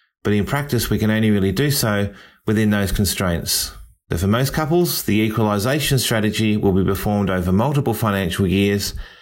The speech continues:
and whilst often still worth doing, even contribution splitting for many years may not result in the optimal outcome.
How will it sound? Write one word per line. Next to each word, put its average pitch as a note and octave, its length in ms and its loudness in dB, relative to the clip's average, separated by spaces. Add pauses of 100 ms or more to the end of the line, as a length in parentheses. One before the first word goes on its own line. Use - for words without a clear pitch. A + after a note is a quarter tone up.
(220)
and G2+ 140 0
whilst G2 240 0
often B2 180 0
still G#2+ 300 0
worth F2+ 260 0
doing, A2 540 0 (400)
even A#2 320 2
contribution G#2+ 640 0
splitting G2 340 0
for G#2 140 0
many A#2+ 200 2
years G2 480 0
may G#2 160 0
not G2 160 -2
result F#2 460 -2
in F2+ 80 2
the F#2+ 80 2
optimal F2+ 420 0
outcome. E2+ 540 -2